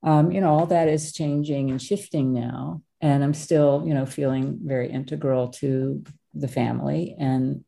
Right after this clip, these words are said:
you know, I love my time with them. And then there's this vast other amount of time that I,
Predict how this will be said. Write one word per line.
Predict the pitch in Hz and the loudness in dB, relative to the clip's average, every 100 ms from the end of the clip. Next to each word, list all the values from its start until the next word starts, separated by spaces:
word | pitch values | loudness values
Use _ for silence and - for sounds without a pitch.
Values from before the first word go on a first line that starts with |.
| _ | _
you | 135 | -6
know, | 127 | -4
I | 127 | -2
love | 120 120 131 156 | -2 -2 -6 -6
my | 143 | -6
time | 139 131 139 | -4 -4 -4
with | 151 156 | -4 -6
them. | 139 139 151 156 - _ _ _ 180 | -6 -6 -6 -10 -16 _ _ _ 2
And | 175 170 | 4 6
then | 170 | 4
there's | 165 156 156 | 4 4 4
this | 160 147 | 0 0
vast | - 135 135 131 - | 0 -2 -2 -6 -6
other | 135 135 123 120 143 _ _ | -4 -2 -2 -2 -6 _ _
amount | 127 120 120 123 | -4 -2 -2 -4
of | |
time | 156 131 123 123 | -4 -4 -2 -2
that | 123 143 - _ | -2 -4 -10 _
I, | - | -8